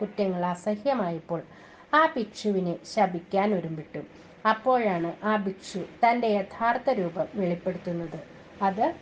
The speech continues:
മറ്റാരുമായിരുന്നില്ല, സാക്ഷാൽ മഹാദേവൻ തന്നെ ദേവിയെ പരീക്ഷിക്കാനെത്തിയതായിരുന്നു. ദേവിയുടെ നിഷ്ഠയിലും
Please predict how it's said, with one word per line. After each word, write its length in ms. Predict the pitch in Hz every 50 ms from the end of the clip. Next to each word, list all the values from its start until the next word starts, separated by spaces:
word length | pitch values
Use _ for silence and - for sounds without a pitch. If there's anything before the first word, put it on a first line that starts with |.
| - - -
മറ്റാരുമായിരുന്നില്ല, 1080 | 214 202 190 - - 220 214 220 220 262 247 208 180 170 170 170 175 175 165 165 165 170 - - - - -
സാക്ഷാൽ 480 | 208 180 175 175 - - 226 269 330 349 - - - - - - - 233
മഹാദേവൻ 640 | 220 208 - 254 226 226 214 208 202 196 196 185 175 180
തന്നെ 220 | 165 165 165 170 - - 196
ദേവിയെ 420 | 214 226 214 214 220 233 233 220 214 214
പരീക്ഷിക്കാനെത്തിയതായിരുന്നു. 1500 | 196 175 175 175 175 - - 220 208 208 208 185 175 170 165 - - 180 180 175 175 185 160 151 151 151 165 165 160 160 - - - - - - - - - - - - - - - - - - - - - - - - - - - - - - -
ദേവിയുടെ 600 | 269 254 311 311 311 311 320 311 311 285 302 294
നിഷ്ഠയിലും 680 | 277 247 214 208 - - - 214 202 196 190 185 175 -